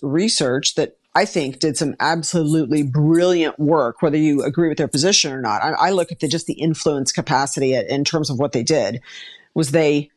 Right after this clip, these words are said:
profiled American Airlines and how they are the worst performing airline <laughs> versus, like, stick to your knitting.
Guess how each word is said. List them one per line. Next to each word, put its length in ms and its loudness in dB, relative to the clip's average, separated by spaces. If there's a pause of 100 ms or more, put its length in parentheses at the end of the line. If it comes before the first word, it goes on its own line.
profiled 680 0
American 340 0
Airlines 480 -2
and 100 -2
how 220 0
they 160 0
are 100 0
the 80 2
worst 360 -2
performing 380 0
airline 340 -2 (460)
<laughs> 480 -2
versus, 320 2 (140)
like, 160 2
stick 320 -4
to 100 0
your 200 0
knitting. 580 0